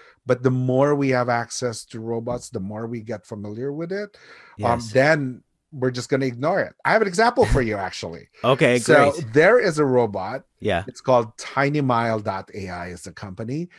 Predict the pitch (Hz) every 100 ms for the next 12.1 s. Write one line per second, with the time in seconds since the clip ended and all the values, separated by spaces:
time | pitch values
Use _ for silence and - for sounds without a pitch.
0 | - 92 107 117 113 127 147 131 127 113
1 | 113 113 107 113 104 - 101 98 92 -
2 | 98 95 92 80 80 - _ _ _ -
3 | 85 85 170 123 120 117 113 110 110 107
4 | _ _ _ 123 110 117 - 123 - -
5 | - _ - 92 - 131 - 143 139 127
6 | 120 - - - _ 95 90 87 131 117
7 | 113 - 117 131 156 139 123 110 117 113
8 | 101 98 - 90 110 117 110 110 107 123
9 | 143 117 110 95 - 104 110 113 117 117
10 | 113 107 101 101 98 95 98 104 87 -
11 | - 95 87 - 90 - 151 147 135 131
12 | 127